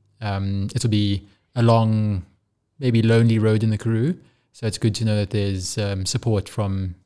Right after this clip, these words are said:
the Biz News, Biz News tribe. I'll be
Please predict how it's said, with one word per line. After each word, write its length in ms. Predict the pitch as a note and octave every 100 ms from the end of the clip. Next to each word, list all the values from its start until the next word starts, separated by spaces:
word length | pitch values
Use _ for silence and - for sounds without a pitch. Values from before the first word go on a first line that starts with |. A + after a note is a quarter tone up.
| _
the 40 | G#2+
Biz 220 | G2+ F#2+
News, 540 | G2 F#2+ F2+ - - -
Biz 160 | G#2
News 140 | G#2 F#2+
tribe. 400 | A2+ G#2+ C#3 - - _ _ - _ _ _ A#2+
I'll 120 | A#2
be 560 | A2 A2+ A2+ G#2+ G2